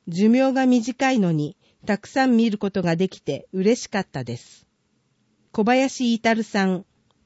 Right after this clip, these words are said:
中央区は、幻想的な景色を楽しむことができました。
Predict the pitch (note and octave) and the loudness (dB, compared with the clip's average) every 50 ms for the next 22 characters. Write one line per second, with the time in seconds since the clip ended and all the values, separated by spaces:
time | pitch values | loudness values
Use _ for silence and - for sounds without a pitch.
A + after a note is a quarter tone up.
0 | _ _ - - A#3 A#3 A3+ A3+ A3+ G#3+ G3+ F#3 - - - C3+ - - _ _ | _ _ -8 -4 -2 0 2 2 2 2 2 0 -4 -10 -10 -10 -10 -12 _ _
1 | _ _ _ _ _ _ _ _ E3 F3 E3 D3+ - - _ _ _ _ _ _ | _ _ _ _ _ _ _ _ -6 -6 -4 -6 -8 -12 _ _ _ _ _ _
2 | _ _ _ _ _ - E3+ A#3+ B3+ C#4 B3 - - C#4+ C#4+ C#4+ - - C4 - | _ _ _ _ _ -4 0 2 4 2 2 0 -2 -2 -2 -2 -2 -4 -6 -2
3 | C4 C4 C4 C4 - - C#4+ - - - - G#3+ F#3+ F#3 - - G3 G#3 B3 B3+ | 0 0 0 0 -2 -4 -6 -6 -8 -10 -4 -2 -2 0 0 0 0 2 2 0
4 | - C#4+ C#4 C4 A#3+ - - F3 - G3 F3 D#3+ D3+ D3+ D#3+ - - E3 F3 F3+ | 0 0 0 0 0 -2 -6 -6 -4 -4 -4 -4 -2 -4 -4 -4 -2 -2 -2 -2
5 | G#3 - - - B2+ - - | -2 -6 -8 -8 -10 -10 -10